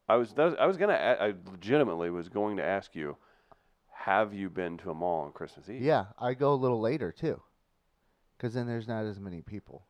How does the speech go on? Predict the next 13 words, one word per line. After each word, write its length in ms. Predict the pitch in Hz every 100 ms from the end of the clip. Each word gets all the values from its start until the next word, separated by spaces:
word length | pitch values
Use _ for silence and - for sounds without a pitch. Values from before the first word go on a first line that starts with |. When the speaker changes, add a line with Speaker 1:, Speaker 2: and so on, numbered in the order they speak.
| -
Speaker 1:
Do 80 | 101
you 240 | 98 92
like 460 | 85 85 101 135 -
seeing 460 | - 147 143 143
the 80 | 139
mall 300 | 135 139 139
workers 680 | 127 131 - 139 131 113 - -
nearing 1120 | 101 95 95 101 113 131 131 127 123 113 107 _ _ _ _ _ _ _ _ _ -
a 60 | 98
very 380 | 104 113 113
depressed 560 | 101 - - 127 117 -
level 380 | 113 117 120 110
of, 120 | 85